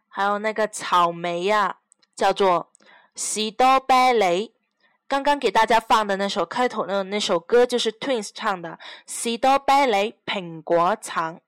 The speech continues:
士多啤梨苹果橙，苹果橙，草莓苹果橙，士多啤梨苹果橙。还有那个充电啊，大家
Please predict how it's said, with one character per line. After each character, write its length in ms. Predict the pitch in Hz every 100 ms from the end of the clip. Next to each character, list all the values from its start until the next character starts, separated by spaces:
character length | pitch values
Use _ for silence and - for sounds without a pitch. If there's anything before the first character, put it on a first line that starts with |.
| _ _ _ _ _ _ _ _ _ _ -
士 240 | - 240
多 160 | 277 277
啤 180 | 277
梨 240 | 277 202 240
苹 400 | - 208 175 160
果 260 | 165 175
橙， 380 | 214 - 165 185 -
苹 240 | - 202
果 180 | 247 -
橙， 360 | - - 170 196 _ -
草 260 | - 190
莓 320 | 190 208 247 _
苹 240 | - 196
果 240 | 220 202 -
橙， 340 | - - 185 - _ - - -
士 240 | - 247
多 160 | 269 285
啤 160 | 294
梨 220 | 294 240 247 -
苹 340 | - 170 160
果 300 | 175 175 214
橙。 480 | - - 170 175 196 _ _ _ _ _ _ _ _
还 140 | 220
有 80 | 226
那 120 | 214
个 160 | 202 196
充 380 | - - 277 269
电 300 | 262 202 160
啊， 180 | 156 - - - - -
大 140 | 277
家 300 | 262 269